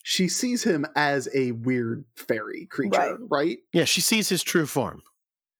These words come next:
Speaker 1: She sees his true form.
Speaker 3: And then we fade to seeing his, his fake self, which is that he looks like a little boy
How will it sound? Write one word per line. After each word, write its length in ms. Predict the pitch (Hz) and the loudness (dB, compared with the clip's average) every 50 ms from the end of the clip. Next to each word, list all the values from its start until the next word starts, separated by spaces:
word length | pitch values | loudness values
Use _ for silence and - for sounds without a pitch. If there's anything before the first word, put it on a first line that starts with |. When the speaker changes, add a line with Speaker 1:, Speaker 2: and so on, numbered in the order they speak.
| _ _ - | _ _ -4
Speaker 1:
She 100 | - 196 | -2 0
sees 220 | 185 - 220 185 - | 0 0 0 -2 -2
his 140 | 180 - - | -4 -4 -4
true 280 | - - - 175 156 | -2 0 0 0 0
form. 520 | - 135 123 131 147 - 202 - 339 320 - _ _ _ _ _ _ _ _ _ - | 0 -2 -6 -6 -6 -6 -6 -6 -8 -8 -10 _ _ _ _ _ _ _ _ _ 2
Speaker 3:
And 100 | 156 170 | 4 4
then 120 | 180 185 | 4 2
we 100 | 175 185 | 2 0
fade 440 | 165 - - 214 208 196 208 170 - | -2 0 2 4 4 4 2 -2 -4
to 120 | - 160 143 | -4 -2 -2
seeing 360 | - - 160 143 139 131 120 | 0 2 2 2 2 0 0
his, 360 | 135 123 110 - - - - - | -2 -2 -2 -4 -6 -8 -6 -2
his 220 | 127 131 110 - - | -2 -2 -2 -2 0
fake 280 | - 180 190 190 - - | 2 2 2 0 -2 -4
self, 300 | - 123 104 101 101 - | -2 -2 -2 -2 -2 -4
which 160 | 117 - - | -2 -2 -2
is 180 | 107 104 101 | -2 -2 -2
that 180 | 101 113 104 95 | -2 -2 -2 -2
he 80 | 107 113 | -2 -2
looks 220 | 107 113 - - - | -2 -2 -2 -2 -2
like 80 | 131 | -2
a 40 | 143 | -2
little 200 | 139 139 143 147 | 0 0 0 0
boy 420 | - 120 107 104 104 101 101 104 | 0 0 0 0 0 0 -2 -4